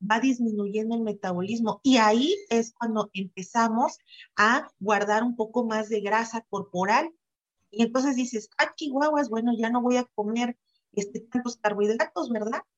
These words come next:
Entonces hay que ir modificando, se va modificando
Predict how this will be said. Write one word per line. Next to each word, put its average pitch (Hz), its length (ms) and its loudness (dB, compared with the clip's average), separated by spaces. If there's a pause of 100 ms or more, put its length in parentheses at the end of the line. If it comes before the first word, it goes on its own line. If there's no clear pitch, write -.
(160)
Entonces 233 480 -4
hay 240 200 -6
que 254 60 -4
ir 247 280 0
modificando, 214 1200 0 (280)
se 208 260 0
va 214 220 2
modificando 220 1160 -2